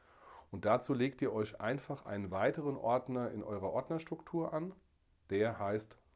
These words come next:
Sonstiges. Und mit der Regel, die ihr dort angeklickt habt, sagt ihr zum Beispiel, sortiert ihr als allererstes mal alle Newsletter raus, weil das ist definitiv nicht dringend.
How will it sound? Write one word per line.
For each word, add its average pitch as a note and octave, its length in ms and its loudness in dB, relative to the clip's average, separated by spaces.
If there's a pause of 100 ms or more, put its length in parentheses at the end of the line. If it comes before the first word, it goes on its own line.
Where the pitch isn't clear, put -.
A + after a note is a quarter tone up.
Sonstiges. - 880 -6 (1600)
Und G#2 160 -4
mit A#2 120 2
der A2+ 140 6
Regel, D#3 320 6
die A2 140 2
ihr G#2+ 120 6
dort G#2 280 4
angeklickt B2 560 0
habt, C#3 220 4
sagt - 440 2
ihr D3+ 260 2
zum A2 160 -4
Beispiel, B2+ 380 4
sortiert A2+ 320 0
ihr G#2 120 2
als G#2 100 -4
allererstes B2+ 480 0
mal A2 140 0
alle D#3 240 0
Newsletter C3+ 580 0
raus, E2+ 300 -2
weil G#2+ 120 2
das B2+ 140 -6
ist - 340 -12
definitiv D3 560 0
nicht E3 320 -2
dringend. A#2 400 0